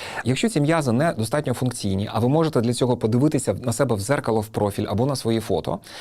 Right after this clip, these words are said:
і, скоріш за все, ви побачите там невеличкий животик, або, може, навіть і, е, величкий животик. І, відповідно, це каже саме про те, що ці м'язи послаблені. І це означає, що одна долоня,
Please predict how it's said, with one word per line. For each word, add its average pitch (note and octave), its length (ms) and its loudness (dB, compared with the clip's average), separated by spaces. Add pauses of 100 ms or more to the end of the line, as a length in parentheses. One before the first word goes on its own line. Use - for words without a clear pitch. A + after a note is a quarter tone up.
(160)
і, C#3 100 0
скоріш - 260 0
за F3 140 0
все, - 140 0
ви A#2 120 2
побачите C3+ 460 0
там A2 260 0
невеличкий C3 560 0
животик, G#2 440 0
або, B2+ 200 0
може, B2+ 240 0
навіть B2 360 -2
і, A2+ 340 2
е, G#2 460 0 (100)
величкий A#2+ 540 2
животик. - 460 0 (120)
І, D3+ 200 4 (140)
відповідно, D#3 440 2
це D3+ 140 -2
каже B2+ 340 -2
саме C#3+ 260 0
про G#2 140 -4
те, G3 160 2
що C3 180 -2
ці D#3 280 0
м'язи C3+ 400 2
послаблені. G#2+ 540 -2
І - 120 -10
це - 120 -2
означає, E3+ 480 0
що C3+ 320 0 (100)
одна C3+ 320 0
долоня, B2 500 2